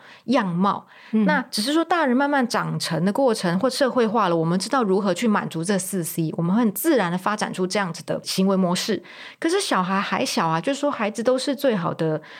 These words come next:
Speaker 1: 观察者跟最差的诠释者，所以如果他得不到他的四 C 的满足的时候，他就会用歪掉的方式来找寻这四 C 的满足。我们用，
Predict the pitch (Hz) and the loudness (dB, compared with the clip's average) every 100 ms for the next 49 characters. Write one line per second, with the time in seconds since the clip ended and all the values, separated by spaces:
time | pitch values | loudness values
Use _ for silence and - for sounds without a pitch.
0 | - - 269 269 208 196 180 208 214 220 | -8 -2 0 0 0 0 0 2 2 0
1 | 190 - 240 247 233 180 - 160 165 220 | -2 -2 0 0 0 0 0 0 0 -2
2 | 170 - - - - - - 302 359 302 | -2 -4 -6 -10 -20 -10 -2 2 2 2
3 | 196 269 277 - 294 - 190 185 190 240 | 0 0 -2 -2 -6 -2 0 0 0 -2
4 | 269 285 214 233 226 180 - - _ - | 0 0 0 -2 0 0 -2 -12 _ -6
5 | 294 233 254 214 175 156 165 165 170 202 | -4 -2 0 0 0 0 0 0 0 -2
6 | - 285 294 302 285 262 254 262 277 196 | -2 0 2 2 0 0 0 0 0 0
7 | 180 190 185 208 214 170 - - - 175 | 0 0 0 0 -2 -4 -6 -10 -4 -4
8 | 175 190 151 151 - - 160 170 190 - | 0 -2 -2 -4 -6 -2 0 0 -4 0
9 | 233 220 254 - 202 175 156 185 - 185 | 0 0 -4 0 0 0 -4 -6 -8 -8
10 | - - - 190 190 214 311 262 | -10 -20 -6 0 2 4 2 2